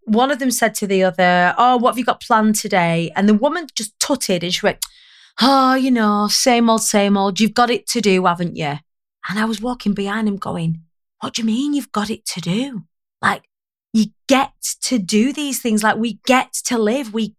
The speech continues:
get to have this life." And I get to choose. And I know some people aren't in that,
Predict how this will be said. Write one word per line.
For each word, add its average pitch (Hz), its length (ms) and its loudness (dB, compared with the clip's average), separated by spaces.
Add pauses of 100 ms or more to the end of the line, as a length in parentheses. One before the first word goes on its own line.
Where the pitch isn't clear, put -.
get 247 260 -2 (120)
to - 80 -6
have 208 240 -4
this - 180 -8
life." 226 540 -2
And 196 160 -4 (480)
I 240 220 0 (120)
get 254 280 0
to - 280 -12
choose. 262 440 -2
And 226 100 -4
I 220 40 -2
know 262 140 -4
some 285 200 -8
people 254 380 -8
aren't 208 300 0
in 202 160 -4
that, 185 160 -4